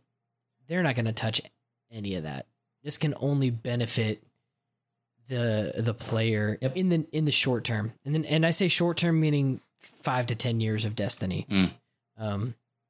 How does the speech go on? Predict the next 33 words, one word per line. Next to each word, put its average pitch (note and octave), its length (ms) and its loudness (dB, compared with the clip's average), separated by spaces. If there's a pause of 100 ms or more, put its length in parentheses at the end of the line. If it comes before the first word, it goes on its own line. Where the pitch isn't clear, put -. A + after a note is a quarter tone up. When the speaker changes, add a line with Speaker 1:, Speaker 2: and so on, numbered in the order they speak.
(260)
Speaker 1:
until C#3 880 0 (140)
Lightfall, C3 540 0
whatever B2+ 240 2
the A#2+ 160 -2
end C3 180 2
of B2+ 100 0
this, B2 300 2
this A#2+ 320 0 (160)
light B2 220 -4
dark A#2+ 240 -2
saga B2 280 2
that A#2 140 -6
they've A2+ 160 -6
talked A#2 240 -4
about, A#2+ 320 -2
which A#2 180 -2
ends A#2 280 0
in, A2+ 80 0
like, A2 180 -2
five A2+ 420 -6
years, A#2+ 400 0 (680)
um, A2 340 -4 (420)
there C#3 220 -2
will C3 160 2
be A2 380 0 (100)
no G#2+ 400 -2 (300)
probably A2+ 420 -10 (640)
insane G#2+ 540 0
change, A2 560 -2
in A#2+ 60 -4
Speaker 2:
Yeah. A2 100 2
Speaker 1:
my A2 60 2
opinion, A#2 460 -4